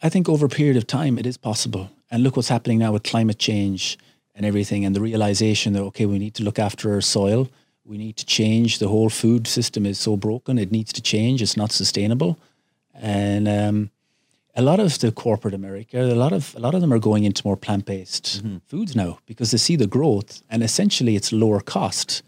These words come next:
Speaker 1: You know, to produce all these plant-based meats, it's a lower cost,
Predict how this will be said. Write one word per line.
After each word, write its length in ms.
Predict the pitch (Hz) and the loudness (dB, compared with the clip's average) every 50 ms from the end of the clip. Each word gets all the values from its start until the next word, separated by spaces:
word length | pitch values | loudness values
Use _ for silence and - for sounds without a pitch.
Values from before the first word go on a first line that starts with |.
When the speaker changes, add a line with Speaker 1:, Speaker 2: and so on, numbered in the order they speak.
| _ _ _ _ _ _ _ _ _ | _ _ _ _ _ _ _ _ _
Speaker 1:
You 100 | - 117 | -4 -2
know, 60 | 117 | -2
to 100 | 107 - | -2 0
produce 360 | - - 113 110 147 139 - - | -2 -2 -2 0 0 0 2 2
all 120 | 120 113 | 4 4
these 160 | 113 107 - | 4 2 2
plant-based 520 | - - 120 110 107 - - 101 98 - - | 0 -2 -2 -2 0 0 -2 -2 0 2 2
meats, 540 | 123 147 143 113 - - - - - - _ _ | 4 4 4 2 0 -4 -8 -10 -12 -18 _ _
it's 140 | - - - | -12 -6 -2
a 40 | 107 | 2
lower 220 | 107 113 110 101 | 2 4 4 2
cost, 640 | - - - - - 98 117 - - - - - | 0 -2 -2 0 0 0 0 -2 -4 -6 -6 -10